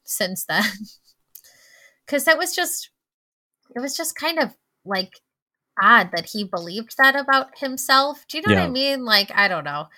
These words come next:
Speaker 1: Um, let me just see. I never go on Instagram except to look at Bachelor Nation. I don't post shit on Instagram. So I have to come on here and, like, look at this,
Speaker 2: <laughs>
Speaker 1: look at this shit. Um,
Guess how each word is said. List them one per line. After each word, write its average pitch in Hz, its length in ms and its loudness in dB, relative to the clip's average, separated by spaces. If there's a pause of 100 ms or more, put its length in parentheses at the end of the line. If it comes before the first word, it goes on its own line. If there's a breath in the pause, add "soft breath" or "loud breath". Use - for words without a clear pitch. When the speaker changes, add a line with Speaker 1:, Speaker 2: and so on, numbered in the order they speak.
(540 soft breath)
Speaker 1:
Um, 196 520 6 (920 soft breath)
let 254 60 -20
me - 140 -20
just - 260 -12
see. - 300 -16 (920 soft breath)
I 254 100 2
never 269 260 6
go 196 240 4
on 196 140 6
Instagram 170 640 -2
except 170 400 -4 (360)
to 196 100 -6
look 175 240 -8
at - 240 -6
Bachelor 160 460 -2
Nation. 156 540 -8
I 185 40 -2
don't 208 180 -8
post 175 320 -8
shit - 380 -2
on 151 140 0
Instagram. 151 580 -6 (360)
So 190 100 -10
I - 20 -6
have 170 80 -8
to - 80 -20
come 180 180 -6
on 165 160 0
here 170 220 -6
and, 156 120 -6
like, 170 220 -14
look 180 160 -10
at 170 80 -16
this, 170 140 -10
Speaker 2:
<laughs> - 420 0
Speaker 1:
look 180 80 -16
at 170 80 -8
this 180 140 -8
shit. - 280 -10 (600 soft breath)
Um, 226 380 2